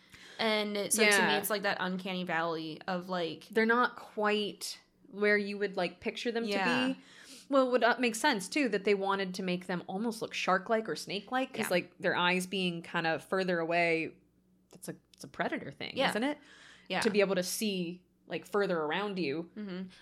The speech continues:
Speaker 1: I mean, you're
Speaker 2: Terrifying.
Speaker 1: the gatherer, so it's okay that you don't know
Speaker 2: I
Speaker 1: that.
Speaker 2: Right, I am the gatherer. I go pick up the pita bread. You s-, yell at the trucks.
Speaker 1: The red truck,
Speaker 2: <laughs>
Speaker 1: yes.
Speaker 2: You are the hunter that yells at
Speaker 1: <laughs>
Speaker 2: red truck. I simply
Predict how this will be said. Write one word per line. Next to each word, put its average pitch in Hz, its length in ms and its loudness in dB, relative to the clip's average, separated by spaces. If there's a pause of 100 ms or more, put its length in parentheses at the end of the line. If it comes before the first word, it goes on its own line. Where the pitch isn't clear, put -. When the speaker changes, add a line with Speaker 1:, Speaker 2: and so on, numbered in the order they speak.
Speaker 1:
I 208 60 -8
mean, 214 180 2
you're 208 120 2
Speaker 2:
Terrifying. 220 260 6
Speaker 1:
the - 40 2
gatherer, 202 520 2
so 208 160 -2
it's 196 140 -6
okay 185 260 -4
that 180 100 -4
you 180 80 -6
don't 175 140 -4
know 240 80 4
Speaker 2:
I 285 140 12
Speaker 1:
that. 208 340 4 (140)
Speaker 2:
Right, 208 340 12
I 220 160 10
am 233 140 6
the 214 40 0
gatherer. 196 440 10
I 226 260 10
go 214 160 4
pick 214 260 -4
up 190 360 4
the 196 60 0
pita 180 260 0
bread. 160 360 2
You 214 360 4
s-, - 280 -8
yell 185 220 8
at 160 60 -2
the 175 80 2
trucks. 185 400 4
Speaker 1:
The 220 80 6
red 214 220 6
truck, - 240 4
Speaker 2:
<laughs> - 20 -4
Speaker 1:
yes. 156 200 0
Speaker 2:
You 240 160 10
are 220 140 12
the 208 100 8
hunter 233 380 8
that 190 180 2
yells 196 300 6
at 190 200 2
Speaker 1:
<laughs> - 0 -
Speaker 2:
red 202 220 6
truck. 160 460 0 (680)
I 180 280 8
simply 165 640 -6